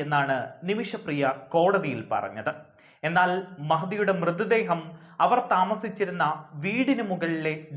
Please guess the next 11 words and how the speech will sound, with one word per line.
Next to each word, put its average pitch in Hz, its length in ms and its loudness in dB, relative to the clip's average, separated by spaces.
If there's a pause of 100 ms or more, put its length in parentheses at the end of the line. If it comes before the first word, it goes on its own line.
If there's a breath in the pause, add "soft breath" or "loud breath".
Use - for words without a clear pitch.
(100)
ജലസംഭരണിയിൽ 185 840 0 (420 loud breath)
വെട്ടിനുറുക്കിയ 214 840 0
നിലയിൽ 156 380 -2 (140)
കണ്ടെത്തിയതാണ് 156 800 0 (380 loud breath)
നിമിഷപ്രിയയെ 143 880 -2 (340)
കുടുക്കിയത്. 127 540 -2 (480)
പാലക്കാട് 269 560 6 (140)
കൊല്ലങ്കോട് 202 580 2 (100)
തേക്കിഞ്ചിറ 208 580 2 (120)
സ്വദേശിനിയാണ് 160 720 0 (280)
നിമിഷപ്രിയ. 123 480 -2